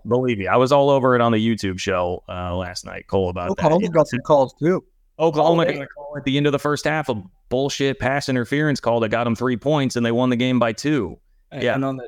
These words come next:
Speaker 1: Yeah, the
Speaker 3: Drake
Speaker 1: league
Speaker 3: Stoops
Speaker 1: is, the league
Speaker 3: Yeah.
Speaker 1: is
Speaker 2: By,
Speaker 1: out.
Speaker 2: by, by the way, we're looking way ahead here, but if Kansas State were to play, say, hypothetically, Oklahoma in the Big Twelve title game, Oklahoma struggling against U C F's offense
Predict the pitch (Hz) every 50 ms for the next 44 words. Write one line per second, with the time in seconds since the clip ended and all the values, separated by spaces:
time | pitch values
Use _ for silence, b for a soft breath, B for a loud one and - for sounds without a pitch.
0 | - - 113 120 135 131 123 135 135 123 131 139 135 135 113 113 110 104 - -
1 | _ _ _ _ - - - - 117 123 127 135 131 113 120 113 113 120 220 226
2 | - - 196 214 208 208 - 202 196 185 185 180 165 143 131 107 101 165 - -
3 | 175 175 170 - - 143 131 135 143 143 131 120 131 123 117 107 117 117 110 -
4 | _ _ _ - 151 147 147 - - 180 180 175 175 - 165 160 156 147 151 147
5 | 123 - 147 139 139 139 135 - _ _ _ _ _ _ - - 151 139 135 135
6 | 135 - _ _ _ _ - 160 156 - 147 135 151 139 135 131 139 135 135 143
7 | 135 - 131 135 139 147 143 135 120 135 131 - 139 135 127 - 120 120 123 127
8 | 131 139 143 143 - _ _ _ _ _ _ _ _ _ _ _ _ _ _ _
9 | - 170 185 196 240 240 220 - - - 208 208 196 202 190 175 160 - - 190
10 | 175 - 139 143 147 160 147 - 143 127 120 113 - 135 123 120 113 - - -
11 | -